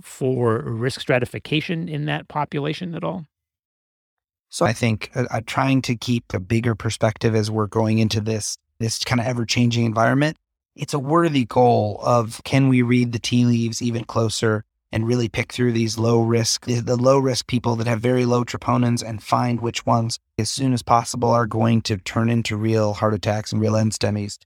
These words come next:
Speaker 2: I, like, I think that is a worthy goal in that if we can make these assays really great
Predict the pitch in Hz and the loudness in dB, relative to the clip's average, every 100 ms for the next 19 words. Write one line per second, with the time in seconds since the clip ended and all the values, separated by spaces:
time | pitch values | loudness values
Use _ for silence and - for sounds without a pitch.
0 | _ _ _ 147 - 127 117 139 135 135 | _ _ _ -6 -2 0 2 2 4 4
1 | 131 120 113 113 110 110 113 113 110 104 | 2 2 2 2 0 0 0 0 -2 -6
2 | _ _ - 113 113 107 113 113 - 123 | _ _ -2 2 2 2 2 2 0 -4
3 | 113 123 127 127 117 113 110 117 113 117 | -2 0 2 0 -2 -2 0 -2 -2 -2
4 | 107 110 120 113 107 120 120 | -2 -2 -2 -2 0 0 -2